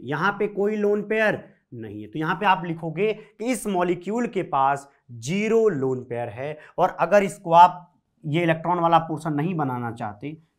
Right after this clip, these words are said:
थोड़ा और इज्जत से बनाना चाहते हो, तो कुछ इस तरीके से बना लो, इस तरीके से बना लो, मतलब बॉन्ड वाला बना लो, ठीक है। यहाँ पे मैं क्या कर रहा हूँ, हाइड्रोजन बना रहा हूँ, और इनके बीच में आपको क्या करना है, बॉन्ड बनाना इस तरीके से,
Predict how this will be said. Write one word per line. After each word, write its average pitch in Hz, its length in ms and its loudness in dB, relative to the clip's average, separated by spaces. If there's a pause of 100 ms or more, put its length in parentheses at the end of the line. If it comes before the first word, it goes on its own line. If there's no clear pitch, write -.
थोड़ा 156 120 0
और 156 500 -4
इज्जत 143 420 -6
से 147 180 -6
बनाना 117 320 -4
चाहते 104 320 -12
हो, 151 60 -8
तो 156 80 -12
कुछ 160 220 -10
इस - 120 -14
तरीके 107 280 -12
से 104 120 -16
बना 95 220 -14
लो, 98 180 -20 (480)
इस 127 180 -12
तरीके 131 240 -8
से 143 120 -10
बना 131 160 -4
लो, 135 80 -4
मतलब 135 280 -8
बॉन्ड 123 260 -8
वाला 110 220 -6
बना 101 220 -12
लो, 95 180 -20 (240)
ठीक 175 140 -4
है। 131 80 2
यहाँ 139 200 6
पे 165 100 -2
मैं 156 120 0
क्या 151 160 -4
कर 143 120 -8
रहा 175 120 -4
हूँ, 160 100 -4
हाइड्रोजन 110 440 -8
बना 123 240 -8
रहा 123 80 -8
हूँ, 156 100 -10 (240)
और 190 140 0
इनके 208 340 -2
बीच 226 260 -4
में 226 120 -2
आपको 214 260 2
क्या 196 200 -2
करना 160 340 -4
है, 190 240 -8 (220)
बॉन्ड 151 300 0
बनाना 120 300 -8
इस 107 180 -14
तरीके 98 260 -18
से, - 140 -20